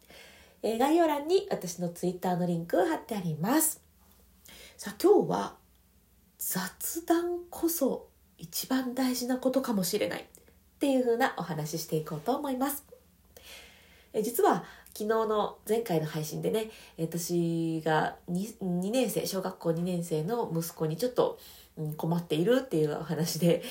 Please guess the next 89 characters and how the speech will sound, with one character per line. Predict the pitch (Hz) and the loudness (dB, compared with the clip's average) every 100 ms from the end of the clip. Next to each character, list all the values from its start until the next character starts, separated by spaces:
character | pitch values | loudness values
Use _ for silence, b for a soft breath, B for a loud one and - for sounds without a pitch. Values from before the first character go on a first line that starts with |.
| B B - | B B -10
え | 156 156 | -4 0
ー、 | |
ど | 170 | 0
う | 180 | -2
し | |
た | 185 | -4
ら | 175 | -4
い | 190 | -4
い | |
か | 202 | -4
な | - - 262 | -4 -2 -2
っ | |
て | - | -4
こ | 156 147 151 | -2 -2 -2
う | |
相 | 196 | -2
談 | 190 190 | 0 0
を | 190 | 0
さ | 190 | -4
せ | 185 | -2
て | 185 - - - | -2 -2 -8 -10
い | - | -2
た | 180 | 2
だ | 180 | 2
い | |
た | 175 | 0
回 | - 180 156 | -2 0 0
が | - | -2
あ | 170 | -6
る | 156 | -6
ん | |
で | 170 | -8
す | 165 | -10
け | - 190 | -8 -8
れ | |
ど、 | 196 165 - - - _ _ _ _ - B B B | 2 4 4 0 -18 _ _ _ _ -20 B B B
ま | - - | -8 -6
あ、 | - | 2
あ | |
れ | 277 | 4
こ | 262 | 6
れ | 160 | 4
考 | 185 196 | 0 -2
え | 202 190 | -2 -2
て | 165 | -2
い | |
る | 160 | -2
う | |
ち | 156 185 | -4 -6
に、 | - | -6
あ、 | - B B B B - | -6 B B B B -8
雑 | 160 - 262 | -6 -4 2
談 | 339 370 | 2 4
じ | 403 | 2
ゃ | |
な | 247 | 2
い？ | 294 | -2
っ | - _ | -8 _
て | - | 0
い | 214 | 0
う | 196 | 0
ふ | |
う | |
に | 175 - | -2 -2
思 | 175 | -2
っ | 170 | -2
た | 175 | -4
ん | 170 | -6
で | - | -6
す | |
よ | 190 | -4
ね。 | 214 214 - B B B B B - | -2 -4 -10 B B B B B -6
ち | - | -2
ょ | |
っ | 370 | 2
と | 269 | 2
こ | 202 | 2
の | 202 196 196 - | 2 2 2 6
予 | 220 | 8
約 | 330 349 339 | 8 6 6
で | 330 320 - | 6 6 2
収 | - - 302 | -4 -2 2
録 | 302 294 285 | 2 0 -2
し | |
て | - 269 | 0 2
い | 254 | 2
る | 254 | 0
の | 202 | 0
で、 | 170 196 185 | 0 2 0